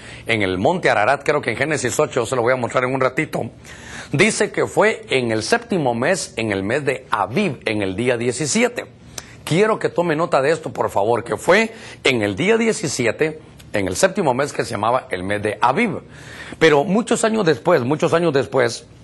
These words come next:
estando el pueblo de Dios, eh, cautivo en Egipto, la Biblia me enseña a mí que Dios el catorce de Nisan saca al pueblo. Es el día que, que se ofrecía el cordero. Pero cuando el Señor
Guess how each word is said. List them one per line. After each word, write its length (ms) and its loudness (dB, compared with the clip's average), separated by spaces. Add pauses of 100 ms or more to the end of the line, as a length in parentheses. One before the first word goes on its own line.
estando 340 2
el 60 -2
pueblo 240 2
de 100 2
Dios, 340 0 (400)
eh, 180 2
cautivo 680 0
en 140 -2
Egipto, 600 -2 (540)
la 100 4
Biblia 280 2
me 100 0
enseña 420 2
a 20 4
mí 180 0
que 420 0 (1000)
Dios 540 2
el 200 2
catorce 580 0
de 120 0
Nisan 500 -2
saca 260 -2
al 60 0
pueblo. 380 2 (520)
Es 260 2
el 120 0
día 220 2
que, 300 -2 (220)
que 120 0
se 120 -4
ofrecía 360 -2
el 100 0
cordero. 440 2 (500)
Pero 180 6
cuando 240 2
el 60 0
Señor 560 0